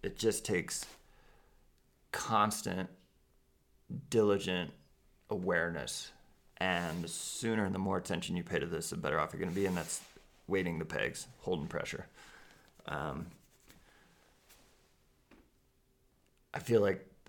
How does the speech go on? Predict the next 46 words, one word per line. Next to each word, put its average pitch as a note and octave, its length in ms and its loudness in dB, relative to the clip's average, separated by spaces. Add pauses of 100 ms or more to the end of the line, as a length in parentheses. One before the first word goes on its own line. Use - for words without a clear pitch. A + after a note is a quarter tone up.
(200)
I, A2+ 120 4
this A#2+ 400 4
was, F#2+ 440 6
this A2+ 240 2
is, F#2+ 160 2
like, F#2 240 6
one F#2+ 140 2
of F2 100 0
the F2 80 4
lifelong F#2 480 2
pursuits, F#2 500 -2
I A#2 80 4
think, A#2 220 2
when A#2 80 2
you're A2 100 0
riding, A2 300 0
'cause - 140 -6
that's F2 200 -2
the E2 60 -2
whole E2 80 -2
name E2+ 240 -2
of F2 60 -4
the F2+ 80 -6
game, G2 300 0
right? G2+ 280 -2
Just - 300 -6
keep - 200 -6
traction. - 400 2 (840)
Um, D#2+ 440 0 (120)
but E2+ 180 2
the - 80 -2
more G2+ 440 6
cognizant F2+ 640 0
of F2+ 160 -2
it F2 140 2
you F2+ 140 -6
can F2 140 -4
become F2+ 380 -4
sooner, C3 420 2 (240)
and F2 400 0 (2250)
the - 100 -6
better F2+ 240 4
off E2+ 200 4
you're F#2 80 -2
gonna E2+ 120 -2
be. E2 300 -2